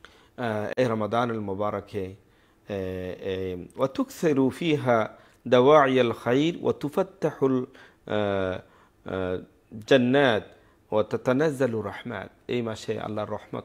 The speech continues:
বর্ষিত হতে থাকে, অবারিত দ্বারায় আল্লাহর রহমত বর্ষিত হতে থাকে। আল্লাহর রহমত বর্ষিত হওয়ার কারণেই দেখেন আল্লাহর মুমিন বান্দারা এই রমাদান সারাদিন রোজা রাখার পরেও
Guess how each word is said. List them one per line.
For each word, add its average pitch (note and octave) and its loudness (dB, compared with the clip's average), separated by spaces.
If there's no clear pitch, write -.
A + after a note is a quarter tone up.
বর্ষিত - -10
হতে G2 -12
থাকে, - -14
অবারিত A2 -8
দ্বারায় G2+ -8
আল্লাহর G2+ -6
রহমত A2 -4
বর্ষিত - -10
হতে E2+ -18
থাকে। F#2 -14
আল্লাহর F#3 0
রহমত F3+ -4
বর্ষিত B2 -2
হওয়ার B2 -4
কারণেই B2+ 2
দেখেন A2+ -6
আল্লাহর A#2+ 4
মুমিন C3 4
বান্দারা G#2 0
এই A#2 0
রমাদান A2 0
সারাদিন B2 0
রোজা A2 0
রাখার A#2+ 0
পরেও A2+ 2